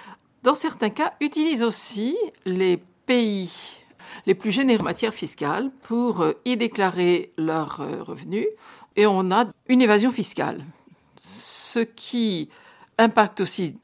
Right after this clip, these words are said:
nos sociétés, parce que les impôts qui ne sont pas payés par les entreprises qui travaillent ici, eh bien, font que pour les routes, pour les écoles, pour les hôpitaux, il y a une manne fiscale qui échappe et qui fait que on est contraint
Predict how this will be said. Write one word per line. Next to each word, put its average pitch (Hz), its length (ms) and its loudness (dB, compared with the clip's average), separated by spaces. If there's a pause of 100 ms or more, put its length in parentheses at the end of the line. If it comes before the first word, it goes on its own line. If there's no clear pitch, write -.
(180)
nos 202 160 2
sociétés, - 720 -4 (420)
parce - 240 4
que - 100 0
les 190 220 2
impôts 247 260 2
qui - 140 -4
ne 202 60 4
sont 190 160 -2
pas 240 120 2
payés 214 300 0
par 190 160 2
les 170 160 0
entreprises - 560 -2
qui - 160 -16
travaillent 160 460 -2
ici, - 360 -6 (380)
eh - 20 -18
bien, 175 140 -2
font 247 240 0
que 247 480 4
pour 190 220 0
les 147 100 0
routes, 180 400 -2
pour 196 400 0
les 156 380 -2
écoles, 180 340 -2
pour 214 300 0
les 165 140 -2
hôpitaux, 190 500 -2 (340)
il 165 160 -4
y 165 80 0
a 196 220 4
une 190 120 2
manne 220 240 4
fiscale 208 560 -4
qui - 300 -10
échappe - 580 -4 (380)
et 220 200 -2
qui - 120 -10
fait 247 300 -4
que 208 260 -2 (260)
on 180 120 -2
est 214 80 0
contraint 175 640 -6